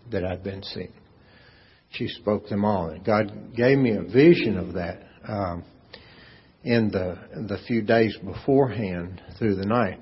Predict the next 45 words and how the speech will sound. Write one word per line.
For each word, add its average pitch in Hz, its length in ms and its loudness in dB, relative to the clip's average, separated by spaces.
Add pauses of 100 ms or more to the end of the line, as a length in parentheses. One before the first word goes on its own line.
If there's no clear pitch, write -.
(720)
And, 107 340 2
uh, 92 220 0 (120)
I 117 140 -2
shared 120 380 4
that - 180 -4
with 90 160 -10
a - 160 -20
few 95 140 -10
people. 101 420 -10 (320)
And, 104 260 -2
uh, 95 140 -4 (960)
and 104 200 -2
this, 117 240 2 (120)
and 107 160 -4
last 127 420 2
night, 120 480 2
well, 101 140 0
I 123 160 8
don't 143 160 4
know 117 120 4
if - 80 -8
it's 104 200 -6
exactly 113 480 0
last 107 400 0
night 117 260 0
because 104 380 -6
I 104 80 0
was 98 180 -6
in 113 160 -2
the 101 100 -4
Spirit, 110 400 -2
and 104 80 -10
I 107 100 -4
don't 110 220 -2
remember 107 340 -2
if - 120 -8
it 107 140 -2
was 92 200 -10
yesterday 117 440 0
or 95 200 0
the 110 200 0
day - 0 -
before, 107 480 -2 (720)
but, 104 360 0
uh, 95 280 -4